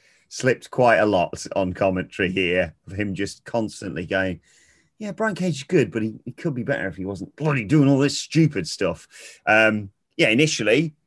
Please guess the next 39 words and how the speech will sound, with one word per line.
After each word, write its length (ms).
of 140
course, 580
Cage 340
and 80
Hobbs 600
dominate. 420
Look 160
at 60
the 80
sodding 480
size 540
of 100
them. 300
Uh, 200
they, 180
they 160
communicate 580
well. 220
They 120
tag 340
in 180
well. 400
Um, 540
Hobbs 460
comes 320
in. 320
There's 180
an 240
assisted 540
power 320
bomb 240
in 100
there. 280
Ten 280
does 160
get 220
some 100
offense 460
in, 360